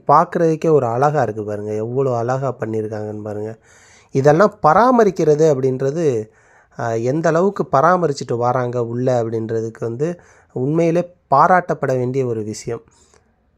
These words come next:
கண்டிப்பா நீங்க ஒரு இயற்கை விரும்பியா இருந்தீங்க, உங்களுக்கு ஒரு அமைதியான சூழ்நிலையில போய் என்ஜாய் பண்ணிட்டு வரணும்னு நினைச்சீங்கன்னா,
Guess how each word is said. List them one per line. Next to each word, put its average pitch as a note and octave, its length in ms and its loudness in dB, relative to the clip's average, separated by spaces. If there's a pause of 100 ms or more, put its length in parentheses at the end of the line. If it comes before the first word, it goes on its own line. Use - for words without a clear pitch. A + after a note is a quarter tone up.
(1400)
கண்டிப்பா E3+ 440 6
நீங்க D3+ 280 6
ஒரு C#3+ 220 4
இயற்கை F#3+ 560 2
விரும்பியா D#3 460 2
இருந்தீங்க, C3+ 640 2
உங்களுக்கு B2 420 -4
ஒரு C3 100 0
அமைதியான D#3 540 2 (120)
சூழ்நிலையில C#3+ 480 0
போய் C3+ 280 2
என்ஜாய் C#3+ 200 4
பண்ணிட்டு A#2+ 420 -2
வரணும்னு A#2+ 440 -2
நினைச்சீங்கன்னா, A#2 380 -4